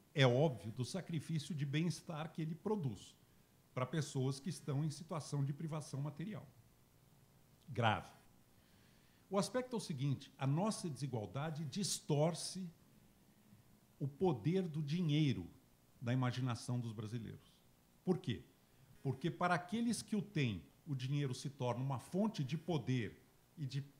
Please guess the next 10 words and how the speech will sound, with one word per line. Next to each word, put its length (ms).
ascendência 1160
desproporcional, 1400
porque 280
compram 580
o 60
trabalho 440
dos 240
outros 340
por 260
nada, 440